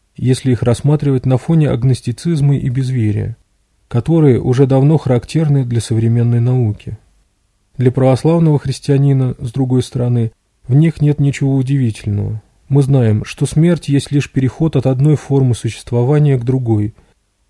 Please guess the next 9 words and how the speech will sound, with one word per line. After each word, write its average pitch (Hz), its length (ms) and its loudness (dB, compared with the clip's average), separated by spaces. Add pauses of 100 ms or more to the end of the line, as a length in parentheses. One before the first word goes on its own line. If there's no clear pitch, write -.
и 127 80 0
мы 147 180 4
знакомы 139 640 0
с - 120 -6
многочисленными 135 880 0
явлениями 127 680 2
и - 160 -6
видениями 135 840 0
умирающим 127 800 0